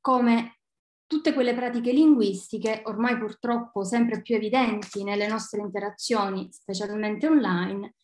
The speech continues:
caratterizzate da espressioni o frasi che hanno lo scopo di deridere, disprezzare, insultare un altro individuo, di solito a causa della sua appartenenza a un gruppo sociale.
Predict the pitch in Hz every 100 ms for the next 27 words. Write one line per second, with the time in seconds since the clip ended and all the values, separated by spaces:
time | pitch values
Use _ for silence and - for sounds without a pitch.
0 | _ _ _ - 320 339 370 302 269 233
1 | 233 233 233 - 233 - 254 254 - 262
2 | 233 208 196 190 - 294 269 185 180 180
3 | 226 - 247 226 220 226 233 - 226 214
4 | 196 190 254 294 277 240 254 262 - 202
5 | 196 269 285 294 - 185 190 208 208 185
6 | 202 240 220 202 202 196 269 302 339 233
7 | 185 185 202 220 - _ - _ 359 339
8 | 240 240 285 294 - 208 185 190 220 220
9 | 226 233 233 233 233 - 226 190 190 185
10 | 185 190 196 196 185 196 185 175 180 -